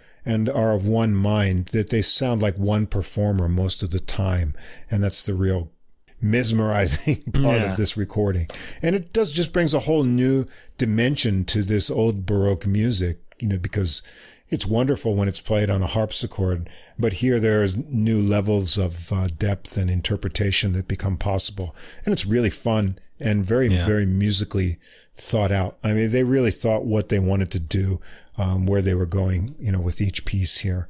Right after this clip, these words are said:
Speaker 1: And I think any guitarist and anyone who likes this music,
Speaker 2: Mm.
Speaker 1: even keyboard players, will find this fascinating.
Speaker 2: Yeah, in fact, if you find yourself, uh, feeling down because of world events, just go right to this album. It's, it's available to you to download. This will just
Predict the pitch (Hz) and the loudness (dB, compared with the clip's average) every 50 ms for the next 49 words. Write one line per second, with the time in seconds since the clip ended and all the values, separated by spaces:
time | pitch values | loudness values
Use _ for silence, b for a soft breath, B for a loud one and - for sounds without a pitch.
0 | - - 110 101 101 101 110 - - 147 131 - 113 98 - 117 113 107 95 101 | -6 -4 -2 0 0 0 -2 -2 0 -2 0 0 -2 -2 0 0 0 0 0 -2
1 | - - 104 101 98 98 90 - - B B B B B - 170 143 123 113 110 | -2 0 0 2 2 2 2 0 -2 B B B B B -2 0 2 2 2 2
2 | 107 101 92 95 95 95 95 92 - - - 92 - - 95 90 95 98 92 87 | 2 2 2 2 2 2 2 2 0 0 0 -2 0 0 0 0 2 2 2 0
3 | 92 90 - - b b b b b b b b - - - 110 104 101 95 98 | 0 -2 -4 -8 b b b b b b b b -12 -6 -2 0 0 2 0 0
4 | 95 - - 107 95 98 95 92 - - 95 95 95 82 85 98 90 - - 101 | -2 -2 -2 -2 0 0 -2 -2 0 -2 0 0 0 0 0 -2 -2 -2 -2 0
5 | 98 92 90 87 - - - 104 101 95 - - - 90 87 85 85 85 85 - | 0 0 0 0 -2 -2 -2 -2 0 0 0 0 0 0 0 0 0 -2 -4 -6
6 | - - - - - 143 131 120 113 135 135 135 131 - - 135 113 - - 104 | -12 -20 -14 -6 -2 0 0 2 0 0 0 -2 -2 0 0 -2 0 -2 -2 -2
7 | - 139 135 - - 117 117 110 98 95 - - 101 95 - - - 87 90 92 | -2 -2 -2 -2 -2 -2 0 0 0 0 0 0 0 -2 -2 -2 -2 -2 -2 -2
8 | - - - 139 127 117 101 101 98 92 110 104 110 113 110 107 104 95 - 104 | -2 -2 -2 0 0 0 0 -2 -2 -2 0 0 0 0 0 -2 -2 -2 -2 -2
9 | 87 98 90 85 98 104 110 107 95 101 92 98 110 110 107 104 - - - - | -2 -2 -2 -2 0 0 0 0 0 -2 -2 0 0 0 0 2 0 0 0 -2
10 | - - 247 208 151 123 131 127 113 101 104 113 123 - - 104 107 101 92 92 | -2 -2 -2 -2 0 0 0 0 0 2 0 0 0 0 -2 -2 0 0 0 0
11 | 92 95 101 90 95 92 85 - 123 - 117 113 131 - 143 120 113 120 123 131 | 0 0 0 0 -2 -2 0 0 0 0 0 0 0 0 0 0 0 2 2 2
12 | 131 120 120 113 - 120 120 113 104 101 90 104 104 110 117 110 113 175 196 - | 2 2 0 0 2 2 2 0 0 -2 0 0 0 2 2 2 2 2 0 0
13 | 175 127 101 - 107 - | 0 0 0 0 0 -2